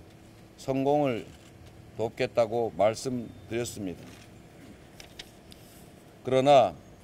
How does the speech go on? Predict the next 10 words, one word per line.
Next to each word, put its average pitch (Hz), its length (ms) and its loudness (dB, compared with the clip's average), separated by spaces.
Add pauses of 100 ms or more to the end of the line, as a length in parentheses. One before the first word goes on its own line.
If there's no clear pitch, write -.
(100)
안타깝게도 151 880 2 (760)
지난 160 340 6
이 156 120 0
년간 165 440 4
윤석열 143 420 0
정권은 127 580 -4 (760)
경제, 123 600 0 (600)
민생, 123 600 -4 (560)
외교, 123 600 0 (500)
안보, 127 540 4